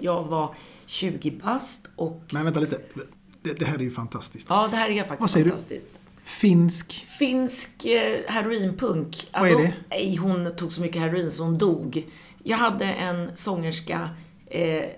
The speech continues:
Speaker 1: eller ett band som heter Båls. Ett finskt band. Helt fantastiskt bra.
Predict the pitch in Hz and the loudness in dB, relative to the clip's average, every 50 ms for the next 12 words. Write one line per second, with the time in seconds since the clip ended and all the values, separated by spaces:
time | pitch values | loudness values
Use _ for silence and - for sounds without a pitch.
0 | - - - - - 190 190 185 170 - 156 190 190 185 170 156 165 160 - 156 | -16 -16 -10 -6 -2 0 0 0 0 -2 -2 -2 0 0 0 0 -2 -2 -4 -6
1 | 160 160 - 156 135 170 170 170 - - - - - - - - - - - - | -6 -6 -6 -2 0 2 2 2 2 0 -4 -8 -8 -8 -8 -10 -12 -16 -20 -20
2 | - - - - - _ _ _ _ - - - 165 - - 165 160 156 - - | -20 -20 -20 -20 -20 _ _ _ _ -14 -10 -10 -8 -4 -2 0 0 0 -2 -4
3 | - - - - - - - - - _ - - - - _ _ _ _ _ _ | -6 -6 -8 -8 -12 -16 -18 -20 -20 _ -20 -20 -20 -20 _ _ _ _ _ _
4 | _ - - - - - - - - 277 294 294 262 214 185 156 - - - - | _ -20 -20 -20 -16 -14 -12 -4 4 8 8 10 10 8 8 4 2 -2 -8 -10
5 | - 120 - - - 156 151 - - - - - - - 165 165 113 - - | -10 -10 -10 -8 -8 -8 -8 -8 -8 -10 -10 -12 -12 -10 -6 -6 -6 -6 -6